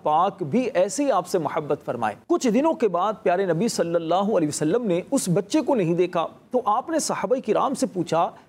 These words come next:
کہ "بھائی، وہ بچہ کہاں پر ہے؟ نظر نہیں آ رہا۔" تو لوگوں نے عرض کی، "یا رسول اللہ صلی اللہ علیہ وسلم،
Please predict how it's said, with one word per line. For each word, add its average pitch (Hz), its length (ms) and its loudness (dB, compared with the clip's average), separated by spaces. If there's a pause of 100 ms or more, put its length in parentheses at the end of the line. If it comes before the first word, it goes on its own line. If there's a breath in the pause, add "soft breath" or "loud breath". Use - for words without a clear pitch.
(100)
کہ 247 80 -2
"بھائی، 180 220 2
وہ 339 280 2 (340)
بچہ 165 260 -2 (120)
کہاں 240 200 0
پر 330 180 0
ہے؟ 220 100 2
نظر 214 260 0
نہیں 311 260 2
آ 170 120 2
رہا۔" 147 200 2 (460 loud breath)
تو 196 80 2
لوگوں 180 280 2
نے 262 80 4
عرض 190 160 2
کی، 196 140 0
"یا 160 160 2
رسول 175 260 2
اللہ 147 360 0
صلی 170 240 -6
اللہ 147 180 2
علیہ 165 240 0
وسلم، 165 340 0